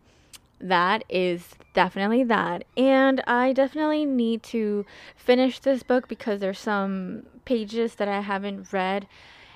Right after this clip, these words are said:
And if I can, I may or may not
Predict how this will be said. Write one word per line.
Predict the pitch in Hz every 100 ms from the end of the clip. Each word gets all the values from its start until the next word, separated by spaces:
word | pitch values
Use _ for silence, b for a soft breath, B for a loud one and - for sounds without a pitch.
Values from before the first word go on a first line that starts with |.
| B
And | 214 208 208 202 196 196 - _ _ _ _ _ _ _ _ -
if | 226 214 202 -
I | 208 233
can, | 247 - 233 208
I | - 196
may | 202 196 202 240 294
or | 285
may | 277 247
not | 226 226 226